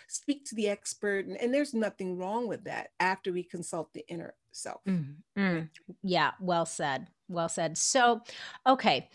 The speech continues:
Speaker 2: Um, when we are, when we're in that state of resistance,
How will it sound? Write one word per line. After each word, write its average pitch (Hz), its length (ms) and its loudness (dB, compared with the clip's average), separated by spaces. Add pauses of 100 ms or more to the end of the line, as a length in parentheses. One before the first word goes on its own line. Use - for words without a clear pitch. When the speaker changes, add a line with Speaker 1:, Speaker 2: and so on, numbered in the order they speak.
(380)
Speaker 2:
Um, 208 600 8 (680)
when 285 480 6
we 262 280 6 (200)
are, 175 640 8 (2000)
when 220 260 8
we're 294 80 10
in 233 220 8
that 208 180 4
state 208 280 6
of 180 160 0
resistance, 165 840 0